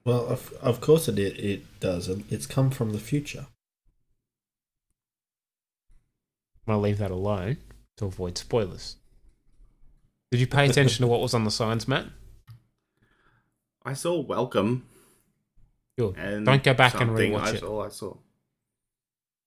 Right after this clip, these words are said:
Speaker 2: Doesn't really give anything away, but yes, that sign is from a fu-, a prop from a future episode.
Speaker 3: Oh, really?
Speaker 2: Some of these are
Speaker 1: Yeah.
Speaker 2: shot out of order.
Speaker 3: <laughs> So not a future spoiler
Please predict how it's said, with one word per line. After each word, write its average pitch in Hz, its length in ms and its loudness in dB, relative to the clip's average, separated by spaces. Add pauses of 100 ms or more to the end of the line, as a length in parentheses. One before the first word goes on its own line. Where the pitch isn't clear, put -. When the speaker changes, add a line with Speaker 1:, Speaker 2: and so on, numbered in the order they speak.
(500)
Speaker 2:
Doesn't 156 240 6
really 127 220 8
give 113 240 4
anything 107 320 2
away, 95 420 0
but 101 200 -2
yes, 104 260 0
that 117 160 0
sign 113 320 4
is 104 140 -2
from 117 180 0
a 101 40 -2
fu-, - 300 -6
a 120 80 -4
prop - 360 0
from 120 200 0
a 104 40 2
future 110 340 0
episode. 92 400 -4 (1800)
Speaker 3:
Oh, 143 220 6
really? 156 380 4 (340)
Speaker 2:
Some 123 180 4
of 113 60 6
these 107 180 4
are 110 40 2
Speaker 1:
Yeah. 101 40 4
Speaker 2:
shot 107 180 2
out 101 140 0
of 98 120 -4
order. - 340 4
Speaker 3:
<laughs> - 40 -4 (1600)
So 143 180 2
not 147 220 6
a 143 40 6
future 143 420 0
spoiler 120 460 0